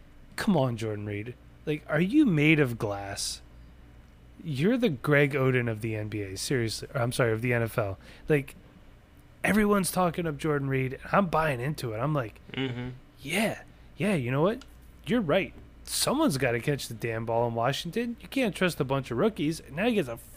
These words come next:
Speaker 1: freaking concussion. <laughs>
Speaker 2: I know, and it, it's not his f-, first couple either. It, it's a good amount of concussions that he's received over the last couple of years, too. Uh,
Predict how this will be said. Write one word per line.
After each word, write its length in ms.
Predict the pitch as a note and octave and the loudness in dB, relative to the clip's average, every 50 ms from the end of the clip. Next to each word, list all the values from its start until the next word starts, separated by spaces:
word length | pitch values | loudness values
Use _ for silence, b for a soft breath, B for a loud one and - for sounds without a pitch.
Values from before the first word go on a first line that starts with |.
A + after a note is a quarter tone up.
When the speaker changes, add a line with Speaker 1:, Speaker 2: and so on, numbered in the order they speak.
| - - | -10 -4
Speaker 1:
freaking 380 | - D4+ C#4 A#3 - G#3+ F#3+ D#3 | -2 -2 -2 -2 -2 -4 -4 -4
concussion. 680 | - - C#3+ - D#3+ D3+ C#3+ C3 - - A2+ G#2 - B B B B B B B B B | -6 -8 -6 -2 0 0 0 -2 -4 -8 -10 -10 -12 B B B B B B B B B
<laughs> 420 | B B B B B B B - | B B B B B B B 0
Speaker 2:
I 140 | - B2+ B2+ | 0 2 2
know, 320 | C3 B2+ A#2+ A#2 A#2 A#2 | 2 2 2 2 2 2
and 180 | A#2 A2+ A2+ A#2 A#2 A#2 A#2 | 0 0 0 0 -2 -2 -2
it, 140 | A#2 - - - - | -4 -6 -10 -12 -10
it's 220 | B2+ B2+ A#2+ - | -8 -8 -4 0
not 220 | C#3+ C#3+ C#3 C3+ B2+ | 4 4 4 4 4
his 220 | C3 B2+ B2 - | 0 -4 -4 -6
f-, 120 | - - - - - - - - - - | -10 -14 -18 -20 -20 -20 -20 -20 -20 -20
first 320 | - - - C#3+ C#3+ C3+ - | -8 0 2 2 2 2 0
couple 400 | - C#3 B2+ A#2+ - A#2 A2+ A#2 | 2 2 2 2 2 0 0 0
either. 280 | A2+ A2+ A2+ A2+ A2 | 0 0 0 0 2
It, 140 | A#2 A#2+ A#2 | 2 2 2
it's 240 | A#2 F#2 B2+ B2+ - | 0 -2 -2 -2 -4
a 60 | A#2 | -8
good 180 | A2 A#2 B2+ A#2+ | -4 -2 -2 0
amount 300 | A#2+ A2+ A2+ A2 A2 A2 | 0 0 0 0 0 -2
of 160 | A2 - - | -2 -4 -6
concussions 440 | - B2 B2 - A#2 A2 - A#2+ A2+ | -10 -8 -4 -2 -4 -2 -2 -4 -6
that 120 | A2+ G#2+ G#2+ | -4 -4 -4
he's 180 | A2+ A2+ A2 | -4 -6 -6
received 480 | A2 A2 G#2+ - - A2+ A2 A2 A2 G#2+ | -6 -8 -8 -6 -6 -6 -4 -4 -4 -4
over 160 | G#2+ G#2+ G#2+ | -4 -4 -4
the 60 | G#2 | -4
last 240 | G#2 G#2 G2+ G2+ - | -4 -4 -6 -6 -6
couple 240 | - - G#2+ - A2 | -8 -10 -8 -8 -8
of 60 | G#2+ | -6
years, 240 | G#2+ A2+ A2+ A2+ - | -4 -2 -2 -4 -4
too. 340 | - - B2+ A#2 A#2 A#2 A#2+ - B B B B B B B B B - | -8 -8 -6 -6 -4 -6 -8 -10 B B B B B B B B B -4
Uh, 340 | - G2 G2 G2 G#2 G2+ G2+ | -2 0 0 0 0 -2 -4